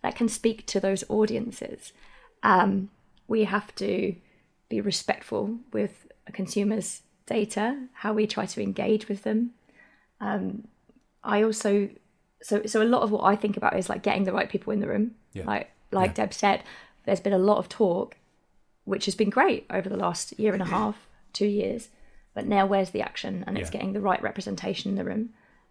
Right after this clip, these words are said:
Speaker 1: And, um, it's really exciting to me to hear that around, uh, how Mindshare has adapted here. It's really interesting.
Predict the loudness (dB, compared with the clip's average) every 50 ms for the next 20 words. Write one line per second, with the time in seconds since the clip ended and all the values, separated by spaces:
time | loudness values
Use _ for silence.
0 | _ -4 -2 -2 -2 -2 -2 -4 -4 -6 -6 -6 -4 -4 -2 -2 -2 -4 -6 -8
1 | -10 -14 -20 _ _ _ -20 -20 -20 -14 -10 -10 -10 -4 0 0 0 0 0 -4
2 | -6 -8 -8 -4 -2 -2 -2 -2 -2 -2 -2 -4 -4 -4 -4 -4 -2 -2 -2 -4
3 | -6 _ _ -4 -4 -4 -4 -6 -12 -18 -20 _ _ -12 -6 -4 -2 0 0 2
4 | 0 0 0 0 0 0 -2 -2 -2 -2 -2 0 2 2 0 0 0 -2 -4 -4
5 | -6 -6 -8 -8 -10 -10 -12 -12 -10 -10 -10 -10 -12 -12 -10 -8 -6 -4 -4 -6
6 | -6 -10 -12 -12 -12 -12 -12